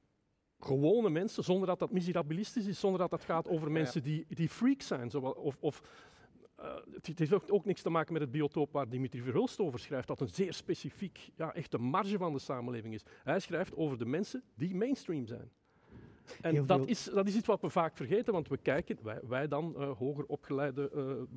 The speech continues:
Speaker 1: blanke mannen van, eh, sorry hè, Vanessa, eh, <laughs> van oké, we kijken, d-, dat is een wereld die wij niet kennen, dat is de wereld van V T M, dat is de wereld van, ehm, ja, mensen die in de fabriek werken. Dat zijn ambetante mensen. Nee,
Speaker 3: Hmm.
Speaker 1: het begint ook met een staking, het begint ook met het sociaal conflict, maar daarna komt dat niet meer terug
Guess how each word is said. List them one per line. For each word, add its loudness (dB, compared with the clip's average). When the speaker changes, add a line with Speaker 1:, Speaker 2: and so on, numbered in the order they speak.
Speaker 1:
blanke -2
mannen -4
van, -8
eh, -16
sorry -10
hè, -8
Vanessa, -12
eh, -4
<laughs> -18
van -2
oké, 0
we 2
kijken, -2
d-, -14
dat 0
is 0
een 2
wereld 4
die -2
wij 2
niet -2
kennen, 0
dat 0
is -10
de 0
wereld 2
van -2
V -2
T -12
M, -2
dat -2
is -8
de -6
wereld -2
van, -2
ehm, -2
ja, -10
mensen -4
die -2
in 0
de -8
fabriek -4
werken. -4
Dat -6
zijn -2
ambetante -4
mensen. -6
Nee, -2
Speaker 3:
Hmm. -2
Speaker 1:
het -10
begint 2
ook 0
met 0
een -8
staking, -2
het 0
begint -6
ook -6
met -4
het -12
sociaal -6
conflict, -6
maar -2
daarna 0
komt -2
dat -6
niet -2
meer -6
terug -10